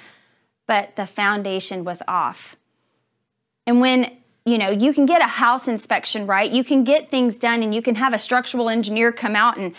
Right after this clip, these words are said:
make sure everything looks right when you're, when you're buying a house. But what about when we're spiritually looking at our foundations? How can we tell if something's off, if there's a crack in it? And so this series, Firm Foundation, we've been learning about how to build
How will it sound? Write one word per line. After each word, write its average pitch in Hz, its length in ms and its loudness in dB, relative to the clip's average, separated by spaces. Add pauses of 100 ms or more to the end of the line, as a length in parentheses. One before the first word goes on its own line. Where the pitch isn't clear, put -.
(280)
make 233 160 2
sure 247 240 0
everything 233 500 0
looks 233 300 -2
right 214 180 0
when 208 160 -4
you're, 196 180 0
when 214 180 -4
you're 208 100 -2
buying 202 260 -2
a 202 40 -8
house. 202 260 -4
But - 140 -8
what 254 180 -4
about 466 260 -6
when 254 180 0
we're 220 120 -4
spiritually 226 1000 -4 (260)
looking 214 320 -4
at 180 80 -6
our 170 140 -2
foundations? 175 880 -10 (840)
How 269 200 2
can 320 160 2
we 330 100 6
tell 285 360 0
if 208 100 0
something's 226 500 -8
off, 202 260 0
if 185 120 -18
there's 208 200 -6
a 208 60 -6
crack 226 500 -4
in 196 140 -12
it? 170 160 -14 (460)
And 233 140 -2
so 269 120 2
this 311 300 0
series, 294 460 -2
Firm 269 240 2
Foundation, 220 680 -2
we've 226 180 0
been 233 240 2
learning 254 380 0
about 196 300 0
how 294 420 0
to 262 180 -8
build 214 640 0